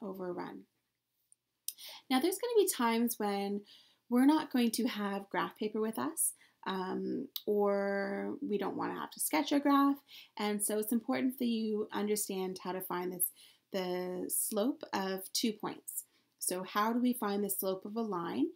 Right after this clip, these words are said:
given the coordinates of two points? So let's take a look at the points on this graph.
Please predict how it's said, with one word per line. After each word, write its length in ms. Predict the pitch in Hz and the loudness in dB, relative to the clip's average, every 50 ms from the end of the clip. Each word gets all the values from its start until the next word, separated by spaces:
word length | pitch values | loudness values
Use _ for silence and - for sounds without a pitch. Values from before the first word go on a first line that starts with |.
| - - - _ _ - | -8 -20 -20 _ _ -2
given 340 | - 202 196 202 190 196 196 | 0 0 0 0 -2 -2 -2
the 80 | 196 185 | -4 -6
coordinates 520 | - - 190 180 180 233 - - - - | -6 -4 -4 -2 -2 -2 -4 -4 -6 -8
of 120 | 175 - | -8 -8
two 180 | - - 165 165 165 - | -6 -4 -4 -4 -4 -6
points? 400 | - - - - - - - - _ _ _ _ _ _ _ _ _ _ _ _ _ _ _ _ _ _ _ _ _ - - - 262 | -12 -12 -12 -10 -8 -6 -6 -6 _ _ _ _ _ _ _ _ _ _ _ _ _ _ _ _ _ _ _ _ _ -2 0 0 2
So 140 | - 269 262 | 2 2 2
let's 300 | 269 320 392 403 - - | 4 2 0 0 -2 -2
take 160 | 494 508 494 | -4 0 0
a 140 | 339 226 208 | 0 0 0
look 140 | 208 214 208 - - | 0 -2 -4 -6 -8
at 260 | 190 180 180 175 - - - | -8 -6 -6 -6 -8 -8 -8
the 80 | - 196 | -8 -8
points 420 | 202 - 196 190 190 190 185 - | -6 -6 -4 -4 -2 -2 -4 -4
on 220 | - 190 185 185 185 | -4 -4 -4 -4 -4
this 220 | 180 180 175 - | -4 -4 -6 -6
graph. 500 | - - 175 - - - 240 - - - | -6 -4 -2 -2 -2 -4 -6 -10 -14 -16